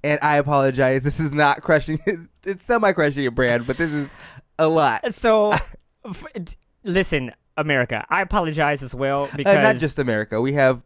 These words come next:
Speaker 1: listeners from all over the world.
Speaker 2: Listen, uh, Crushing It family. Do you have a name for your, for your
Speaker 1: No, 'cause
Speaker 2: followers?
Speaker 1: I don't. No.
Speaker 2: So you don't have, like, a beehive or
Speaker 1: No.
Speaker 2: the ravenous 'cause, you know,
Speaker 1: I don't,
Speaker 2: Raven
Speaker 1: no,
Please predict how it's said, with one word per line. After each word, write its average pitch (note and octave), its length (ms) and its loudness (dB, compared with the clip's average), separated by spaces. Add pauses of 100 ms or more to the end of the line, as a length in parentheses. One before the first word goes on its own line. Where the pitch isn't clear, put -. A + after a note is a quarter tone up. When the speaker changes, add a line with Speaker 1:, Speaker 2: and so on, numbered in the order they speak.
Speaker 1:
listeners A2+ 460 -4
from A2 160 -12
all G#2+ 140 -2
over G#2 140 -8
the G#2 100 -8
world. A2 280 -6
Speaker 2:
Listen, D3+ 560 -2
uh, C3+ 220 0
Crushing E3 380 -4
It B2 100 -8
family. G#2 400 -4
Do D3 100 -6
you A3 160 -4
have A#3+ 140 -8
a G#3+ 40 -8
name F#3+ 240 -8
for G3 100 -8
your, F#3 220 -4
for F3 120 -8
your F3 140 -4
Speaker 1:
No, - 40 -16
'cause F3+ 140 -2
Speaker 2:
followers? F#3 320 -2
Speaker 1:
I B2+ 100 -2
don't. C3+ 180 -4 (280)
No. B2+ 280 -10 (500)
Speaker 2:
So C#3 240 -4
you C3+ 140 -6
don't D3 120 -6
have, C#3+ 180 -6
like, C3 140 -6
a B2 60 -8
beehive C3 680 -6
or B2 60 -8
Speaker 1:
No. B2+ 140 -2
Speaker 2:
the A2+ 40 -6
ravenous B2 520 -6
'cause, G#2 280 -12
you A#2+ 80 -10
know, A2 100 -10
Speaker 1:
I B2+ 40 -6
don't, C#3 100 -2
Speaker 2:
Raven A2 220 -8
Speaker 1:
no, D3+ 80 -6